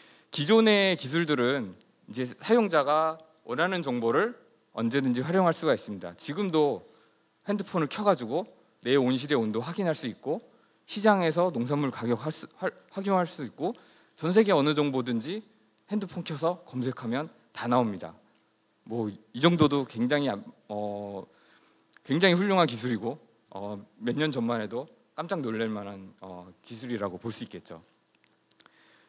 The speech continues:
이게 이제 그 커넥티드 머신, 데이터 기반 농업으로 넘어가게 되면 사람은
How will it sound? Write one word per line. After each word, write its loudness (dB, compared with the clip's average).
이게 4
이제 6
그 2
커넥티드 2
머신, 0
데이터 -8
기반 -4
농업으로 -4
넘어가게 6
되면 -4
사람은 6